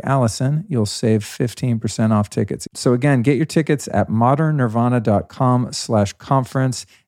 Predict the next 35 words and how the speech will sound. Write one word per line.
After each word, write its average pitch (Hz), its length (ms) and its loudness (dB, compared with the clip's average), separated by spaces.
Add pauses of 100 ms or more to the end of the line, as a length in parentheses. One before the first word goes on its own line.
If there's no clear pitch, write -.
and 113 120 0
the 110 60 0
date 123 280 2
is 107 160 -6
Friday, 139 460 2
September 120 680 -4
twenty-third. - 720 -6 (380)
Okay, 139 340 4
back 135 340 0
to 165 120 -4
the 127 100 -2
business 143 560 0
at 120 80 0
hand, 101 600 -2
this 131 400 0 (160)
episode. 107 580 0
It's 101 160 -6
number 127 200 2
four 170 300 2
twenty-six, 147 720 0
entitled, 110 600 -2
"This 165 180 0
is 139 100 -2
Your 131 100 2
Brain 143 280 2
on 123 120 2
Nootropics, 143 760 -2 (300)
Supercharged 147 760 0
Focus, 143 540 0
Creativity, 123 680 0
and 113 200 0
Energy 123 340 0
with 107 180 -2
Mister 131 340 0
Newts," 123 380 0